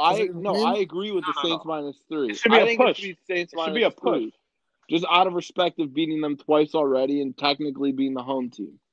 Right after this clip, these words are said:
Speaker 1: And being a lot better. How about that?
Speaker 2: I would say the Bucs are playing better over the last month than the Saints.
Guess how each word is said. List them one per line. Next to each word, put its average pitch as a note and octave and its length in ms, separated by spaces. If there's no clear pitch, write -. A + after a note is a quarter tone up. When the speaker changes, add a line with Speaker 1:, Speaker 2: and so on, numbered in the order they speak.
Speaker 1:
And D3+ 180
being F3 200
a D#3 60
lot D3+ 340
better. D3 380
How B2+ 120
about B2+ 200
that? C3 260
Speaker 2:
I E3+ 140
would A#3 180
say B3 140
the G#3 80
Bucs F#3 340
are F3 80
playing F3 320
better E3+ 220
over E3+ 220
the D#3+ 80
last D#3 380
month C#3 420
than D3 160
the B2 80
Saints. D#3 480